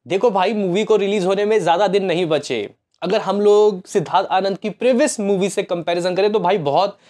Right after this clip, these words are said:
लेट आया है दोस्तों इसका टीजर। पठान का टीजर तो दो नवंबर को ही आ गया था, लेकिन गाइस यहाँ पे, अ, देर आए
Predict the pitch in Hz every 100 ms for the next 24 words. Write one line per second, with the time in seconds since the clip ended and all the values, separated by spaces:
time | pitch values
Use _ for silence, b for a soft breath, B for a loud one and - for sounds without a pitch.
0 | b 160 190 226 185 175 175 165 160 156
1 | 139 147 135 127 117 - _ b b b
2 | b 151 147 185 202 180 190 196 202 185
3 | 170 190 180 175 175 165 165 151 123 117
4 | 117 117 95 - _ 120 151 226 285 254
5 | 262 254 226 220 226 247 247 - _ 170
6 | 175 156 180 220 208 220 202 110 113